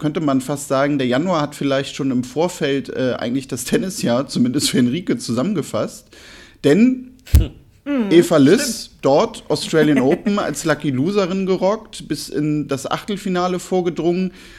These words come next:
Speaker 1: Ja, und bei den Australian Open, da hatten wir auch aus deutscher Sicht viel Freude mit Alexander Zverev, der bis ins Finale gekommen ist und damit der einzige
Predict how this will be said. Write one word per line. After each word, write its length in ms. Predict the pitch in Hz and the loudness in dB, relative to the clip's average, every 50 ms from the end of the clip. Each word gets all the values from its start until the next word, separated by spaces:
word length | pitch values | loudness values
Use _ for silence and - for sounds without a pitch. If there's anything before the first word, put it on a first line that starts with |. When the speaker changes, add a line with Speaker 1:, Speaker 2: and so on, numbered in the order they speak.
| - - - - - - - - _ _ | -20 -20 -20 -20 -20 -20 -20 -20 _ _
Speaker 1:
Ja, 140 | - 151 143 | 2 4 4
und 280 | 135 92 131 156 147 147 | 4 4 2 -2 0 2
bei 120 | 165 160 | 2 2
den 160 | 160 160 151 | 4 2 0
Australian 480 | 151 151 - - 175 160 156 151 143 101 | -2 -2 -4 0 2 4 4 4 4 2
Open, 480 | 120 151 170 - - 202 196 196 196 | 2 0 0 0 -4 -4 -4 -4 -2
da 140 | - 147 143 | 0 0 0
hatten 240 | 143 143 - 170 160 | 0 0 -2 0 0
wir 160 | 151 - - | 0 2 2
auch 320 | 120 135 165 185 - - - - - _ _ | 4 2 2 2 0 -8 -18 -20 -20 _ _
aus 160 | 139 135 - | -4 -2 2
deutscher 400 | - 131 147 180 - 226 180 165 | 2 4 4 4 2 0 0 0
Sicht 360 | 143 151 160 151 - - - | 0 -2 -4 -6 -8 -12 -14
viel 240 | - - 170 190 190 | -8 -4 -4 -4 -4
Freude 480 | 190 - - 127 127 147 170 170 202 | -4 -2 0 2 2 4 4 2 2
mit 180 | 185 180 160 - | 0 0 -2 -2
Alexander 560 | - - 139 131 - - 160 143 135 131 123 | -2 -2 -2 -2 -4 -2 -2 0 0 0 -2
Zverev, 540 | - - - 127 120 135 175 196 214 - - | -4 -4 -2 0 0 0 0 -2 -4 -4 -2
der 100 | - 135 | -2 -2
bis 220 | 117 117 127 - | -2 -2 -4 -6
ins 160 | 165 147 139 - | -6 -6 -6 -4
Finale 480 | - 127 113 110 107 117 131 147 175 | -2 0 0 2 2 2 0 0 0
gekommen 480 | 160 175 170 175 - 185 180 180 180 170 | 0 -2 -2 0 -2 0 0 0 -2 -2
ist 340 | 196 214 - - - - - | -4 -6 -6 -8 -12 -12 -14
und 560 | - - 147 147 160 170 - - - - - - - - - - - - - - - - - - - - - - - _ | -6 -2 0 0 0 -2 -4 -8 -12 -14 -16 -20 -20 -20 -20 -20 -20 -20 -20 -20 -20 -20 -20 -20 -20 -20 -20 -20 -20 _
damit 640 | - 123 127 139 147 160 - - - - - - - | -2 0 2 2 2 0 -2 -4 -10 -14 -14 -4 -2
der 160 | 143 - - | -2 0 2
einzige 680 | 123 147 202 262 - - - 226 170 196 190 190 185 | 2 2 2 2 0 0 -4 -2 0 2 2 2 0